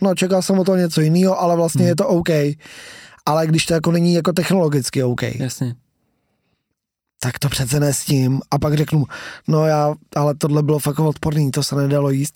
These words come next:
Speaker 1: tak já vám to nezaplatím.“ Hmm, tak když se to nedalo jíst, tak proč se to snět? Jakože, a to mě úplně vytáčí, jako.
Speaker 2: Tam si myslím, že by byla hrozně, jako, ne, z mý strany. Mně se to jednou stalo, ale bylo mi prostě třeba osmnáct.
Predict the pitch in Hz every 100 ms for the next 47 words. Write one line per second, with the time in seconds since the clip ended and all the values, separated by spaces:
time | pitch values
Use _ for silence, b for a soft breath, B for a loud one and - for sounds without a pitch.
0 | - 147 143 143 139 139 139 156 143 127
1 | 110 104 - - 117 117 120 117 123 123
2 | - 131 127 127 131 135 135 147 139 151
3 | - 147 - 165 - 160 156 - B B
4 | B 151 139 156 160 160 147 139 165 208
5 | 185 175 165 151 165 160 - 117 107 110
6 | 101 - 147 131 165 156 165 151 151 151
7 | 156 147 147 143 151 151 - 170 - 123
8 | - 127 - 117 113 104 _ - - 139
9 | - 151 143 110 107 117 139 151 147 151
10 | 151 - 139 127 123 123 123 131 135 131
11 | 131 - 127 139 127 117 - 123 110 113